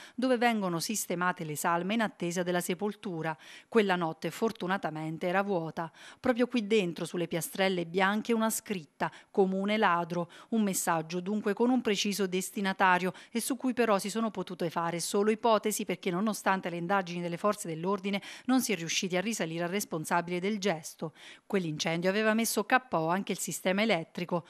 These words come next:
Sono passati sette mesi e l'impianto non è stato ancora ripristinato, con un estremo disagio non solo per gli operatori delle onoranze funebri, ma per gli stessi familiari dei defunti, tutti indistintamente costretti a farsi luce con i cellulari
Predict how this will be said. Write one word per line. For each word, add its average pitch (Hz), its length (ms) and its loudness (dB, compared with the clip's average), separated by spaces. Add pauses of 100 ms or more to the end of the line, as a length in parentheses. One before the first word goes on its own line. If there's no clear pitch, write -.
(120)
Sono 247 260 2
passati 202 440 0
sette 226 400 0
mesi 226 260 0
e 196 40 2
l'impianto 175 580 -2
non 190 160 0
è 175 40 -2
stato 170 320 0
ancora 185 340 2
ripristinato, 196 880 2 (180)
con 269 140 2
un 247 100 4
estremo 240 440 2
disagio 170 480 0
non 170 160 -2
solo 233 300 2
per 185 140 0
gli 175 60 -2
operatori 180 480 0
delle 196 180 2
onoranze 190 460 2
funebri, 208 440 0 (240)
ma 262 100 0
per 262 140 2
gli 226 100 0
stessi 180 380 -2
familiari 175 520 0
dei 185 120 -2
defunti, 190 600 -2 (280)
tutti 196 560 -4
indistintamente 180 960 -2
costretti 226 480 -4
a 214 40 0
farsi 247 380 0
luce 233 280 0
con 214 160 2
i 208 80 -2
cellulari 214 580 4